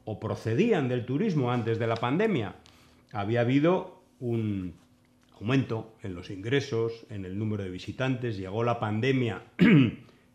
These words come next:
Llegaron las, eh, sanciones impuestas por el gobierno de Donald Trump y todo aquello, bueno, cayó primero a cero y después no se ha remontado. Hemos hecho en Cuba Información un trabajo sobre cómo,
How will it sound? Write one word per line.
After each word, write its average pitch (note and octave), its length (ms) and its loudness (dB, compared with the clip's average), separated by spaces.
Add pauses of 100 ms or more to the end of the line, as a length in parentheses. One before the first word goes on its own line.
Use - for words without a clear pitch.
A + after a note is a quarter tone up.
(120)
Llegaron B2+ 800 2
las, - 460 -2
eh, G2 80 -12 (100)
sanciones A2 600 -2
impuestas A2 500 -6
por F#2 200 -12
el F2+ 80 -10
gobierno F#2+ 320 -8
de A#2 60 -4
Donald C#3 300 -2
Trump D#3+ 300 -2
y A2 80 -8
todo G#2 260 -6
aquello, A#2+ 380 -4
bueno, A2 200 -6
cayó G#2+ 280 -4
primero G2+ 360 -8
a G2+ 60 -4
cero D#3+ 420 2 (300)
y B2+ 100 0
después E3+ 380 4
no G3+ 240 6
se - 240 4
ha C#3 60 6
remontado. G2 680 -4 (1600)
Hemos G3 240 4
hecho G#3+ 420 6
en C#3+ 160 2
Cuba D#3+ 160 6
Información D#3+ 520 4
un C3+ 100 4
trabajo C#3+ 600 2
sobre D3+ 720 4 (320)
cómo, B2 540 2